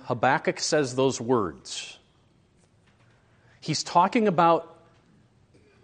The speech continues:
there's different levels to God's working. He's in charge of all things, and yet this is a world where evil exists. But that at the core of his being,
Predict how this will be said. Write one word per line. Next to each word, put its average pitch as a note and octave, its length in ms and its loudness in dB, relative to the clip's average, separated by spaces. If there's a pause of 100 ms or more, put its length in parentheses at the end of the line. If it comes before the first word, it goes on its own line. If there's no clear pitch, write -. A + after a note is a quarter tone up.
(3000)
there's C3 240 0
different F3 320 -2
levels D3+ 420 6
to C3 120 -6
God's C3 720 2 (480)
working. B2+ 440 2 (1000)
He's F#3 200 2
in F3+ 100 6
charge F3+ 340 8
of E3 120 6
all E3+ 160 12
things, D3+ 680 2 (240)
and C#3+ 180 4
yet D#3 200 4
this F3 160 2
is E3 100 -2
a E3 60 2
world C#3+ 340 4
where C#3 140 2
evil D3 300 0
exists. A#2 520 0 (260)
But F3+ 200 8
that F#3+ 160 10
at F#3+ 120 4
the F3 60 0
core B3+ 680 12
of G3+ 160 4
his F3 240 2
being, B2+ 640 0